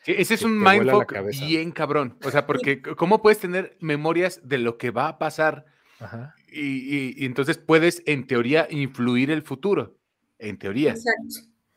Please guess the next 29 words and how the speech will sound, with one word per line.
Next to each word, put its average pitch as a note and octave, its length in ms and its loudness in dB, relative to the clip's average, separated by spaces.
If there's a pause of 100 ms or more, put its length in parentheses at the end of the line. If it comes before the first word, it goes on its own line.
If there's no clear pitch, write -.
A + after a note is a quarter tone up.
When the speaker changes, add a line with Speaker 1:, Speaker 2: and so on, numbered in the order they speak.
(540)
Speaker 1:
Que A#2+ 140 2
es A2+ 60 4
Speaker 3:
Más A#2 100 6
Speaker 1:
un - 60 2
Speaker 3:
bien - 80 4
Speaker 1:
poco - 200 6
Speaker 3:
el C#3+ 60 6
Speaker 1:
lo C3+ 80 4
que C3 80 0
Speaker 3:
pasado. B2 540 0
Speaker 1:
hizo - 80 -20 (500)
Speaker 3:
<laughs> - 1040 -8
Speaker 1:
Puedes G3 220 6
influir A3+ 240 -2
el B3+ 80 -6
pasado, G3+ 240 2
pero D#3 160 4
también G#3+ 240 2
el A3 60 2
futuro, D3+ 420 -2
¿no? E3 120 0
Porque D3 300 0
Eren G3+ 280 6
Speaker 3:
Bueno, - 120 -10
Speaker 1:
interviene A#3+ 580 2
Speaker 3:
sí. A#3 60 2
Speaker 1:
con B2 160 -2
su B2+ 160 -8
papá D#3+ 560 -2